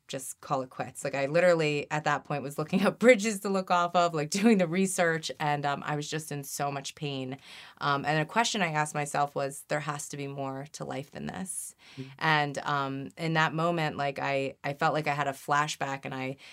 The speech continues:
Speaker 1: I had a child at the time. I have a, I have a, a kid, and I just felt that pain of, like, if I left. And then, um, by divine grace,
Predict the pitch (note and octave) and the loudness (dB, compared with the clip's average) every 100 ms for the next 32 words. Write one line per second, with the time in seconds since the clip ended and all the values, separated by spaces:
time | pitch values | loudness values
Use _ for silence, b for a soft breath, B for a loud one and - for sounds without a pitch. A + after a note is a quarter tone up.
0 | B B D3 C#3+ C3+ D#3+ D3 D3 D3 - | B B -4 -4 -2 0 0 0 -6 -6
1 | C#3+ C#3 C#3+ C3 - C#3 C3 B2+ B2+ B2+ | -6 -6 -6 -8 -10 -8 -8 -8 -10 -10
2 | B B B - C3 B2+ - D#3 C#3+ C3 | B B B -6 -4 -6 -4 -4 -2 -4
3 | C3 - C#3+ C3 - - - _ - - | -8 -10 -12 -10 -10 -10 -14 _ -10 0
4 | D3+ - C#3+ C3+ - F3 D#3+ D3+ C#3 C3+ | 0 0 -4 -10 -8 -2 0 0 0 -2
5 | C#3+ C3+ C3 C3 D3+ D3 - - B B | -4 -4 -4 0 0 0 -6 -14 B B
6 | B B B - D#3+ D#3+ D3+ D3 C#3+ - | B B B -4 0 2 2 0 -4 -10
7 | _ _ _ _ - D#3+ D#3+ D#3+ D#3 E3+ | _ _ _ _ 0 2 2 2 2 4
8 | F#3 E3+ D#3 D3 D#3 - | 2 4 4 2 -2 -6